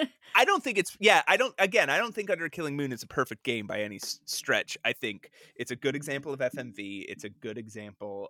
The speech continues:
Speaker 2: of another take on the point and click adventure genre, um, that's very different than LucasArts and
Speaker 1: Mm-hmm.
Speaker 2: Sierra from the time.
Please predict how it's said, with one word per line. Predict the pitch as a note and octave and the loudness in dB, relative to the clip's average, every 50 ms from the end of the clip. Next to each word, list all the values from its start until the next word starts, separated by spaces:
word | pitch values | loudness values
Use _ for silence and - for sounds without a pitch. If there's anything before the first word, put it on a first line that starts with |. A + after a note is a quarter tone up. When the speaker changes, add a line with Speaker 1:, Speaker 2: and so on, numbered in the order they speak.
| _ - | _ -12
Speaker 2:
of | F#2+ F#2+ F#2 F#2 F#2+ F#2 F#2 - | -10 -10 -10 -10 -12 -14 -16 -14
another | G#2+ A#2 A#2+ A#2+ B2 B2+ B2+ B2 B2+ B2 A#2+ | -12 -12 -12 -8 0 0 0 2 2 -2 -2
take | - - - - A#2+ A2+ A2+ _ - _ - | -2 -6 -4 -2 -2 -2 -2 _ -14 _ -8
on | A#2 A2+ | -8 -6
the | G#2 G2+ | -6 -10
point | - - B2 A2+ - | -8 -6 -6 -6 -6
and | A2 | -8
click | - - A2 - - | -8 -8 -8 -6 -6
adventure | G#2 G2+ A2 G2+ G#2 - - G2+ G2+ G2+ F#2+ F#2+ F#2+ - A2 | -8 -4 -4 -6 -6 -6 -8 -8 -6 -6 -8 -8 -8 -10 -12
genre, | G#2+ G#2+ A2+ G#2+ G2 F#2+ G2+ G2 G2 G2 F#2+ F#2+ F#2+ F#2+ - _ - | -14 -10 -10 -8 -8 -8 -10 -10 -10 -10 -10 -8 -10 -12 -12 _ -10
um, | G2+ G2 F#2 F2 E2+ F#2 F#2 F2+ E2+ E2 _ _ _ _ _ _ - | -8 -6 -6 -6 -8 -12 -14 -18 -18 -20 _ _ _ _ _ _ -8
that's | - G2 - - | -8 -8 -8 -8
very | A2+ - G2 G2+ G#2 G#2 | -8 -6 -4 -4 -4 -4
different | G#2 G2+ - - G#2 F#2 - | -6 -10 -10 -10 -14 -14 -14
than | - G2 F#2+ | -16 -16 -16
LucasArts | F#2 F#2+ G2+ - - F#2+ - G#2 G2 F#2+ G2+ _ - - - - F#2+ | -16 -18 -16 -14 -14 -12 -10 -10 -10 -10 -12 _ -14 -14 -14 -12 -10
and | E2+ F#2 F#2 F2+ | -10 -10 -10 -10
Speaker 1:
Mm-hmm. | - - B2 A2+ | -12 -10 -8 -8
Speaker 2:
Sierra | G#2+ G2 D#2 D2+ D#2+ B1 A#1+ - - _ _ _ _ _ _ _ _ _ _ _ _ | -8 -8 -10 -10 -10 -10 -12 -12 -14 _ _ _ _ _ _ _ _ _ _ _ _
from | - - F#2+ F#2 | -16 -16 -14 -14
the | F#2 - | -14 -14
time. | - G2 F#2+ - G#1 G#1 G#1 - | -12 -12 -12 -10 -12 -14 -16 -16